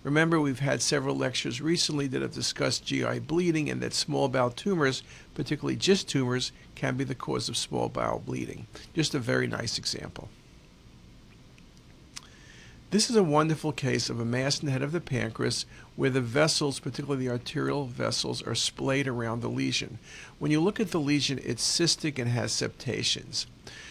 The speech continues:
We always look quickly at lesions and think there is some vascularity and put in the neuroendocrine category. And I guess theoretically you could think about that.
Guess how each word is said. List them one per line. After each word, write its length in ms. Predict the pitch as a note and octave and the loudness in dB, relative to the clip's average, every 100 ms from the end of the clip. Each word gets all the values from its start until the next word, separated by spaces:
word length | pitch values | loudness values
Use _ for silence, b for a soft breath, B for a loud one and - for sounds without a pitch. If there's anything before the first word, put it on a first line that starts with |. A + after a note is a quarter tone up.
| B B | B B
We 140 | D3+ | 4
always 460 | F3 A#3+ C#4 A#3 - | 6 6 6 4 2
look 320 | D3+ E3 E3 | 2 2 0
quickly 580 | - - A3 - F3+ C3 | -6 0 0 0 0 0
at 180 | B2 B2+ | -2 0
lesions 560 | D3+ D#3 D3 C3+ C3+ | 0 2 0 0 -2
and 240 | - C3+ B2 | -4 -4 -4
think 300 | - E3+ D#3+ | -2 -2 0
there 160 | C3+ | 0
is 140 | C#3 D3 | 0 0
some 180 | D3+ C3 | 0 0
vascularity 880 | B2+ B2+ - C#3+ C3+ C#3+ C#3+ C#3 - | 0 0 0 -2 0 0 0 -2 -4
and 160 | B2+ | -6
put 140 | - D3+ | -4 -2
in 80 | |
the 60 | C3+ | 0
neuroendocrine 720 | B2 C#3 C3+ D3 F3 - C3 | 0 0 0 0 -2 -2 -4
category. 640 | A#2 A#2 - A2 A2 C3+ A3 - - B B B B B B - | -4 -4 -4 -6 -4 -4 -6 -12 -20 B B B B B B -2
And 100 | D3+ | 0
I 60 | |
guess 240 | E3 A3 - | 4 4 4
theoretically 580 | G3 E3 D3 D3+ D3+ | 4 6 6 4 4
you 120 | C3+ B2 | 2 0
could 160 | B2 | -4
think 260 | - G#3 G#3 | -2 0 0
about 360 | B2 G#2+ A2+ | -2 -4 -4
that. 340 | G2+ - D#3 | -4 -2 -2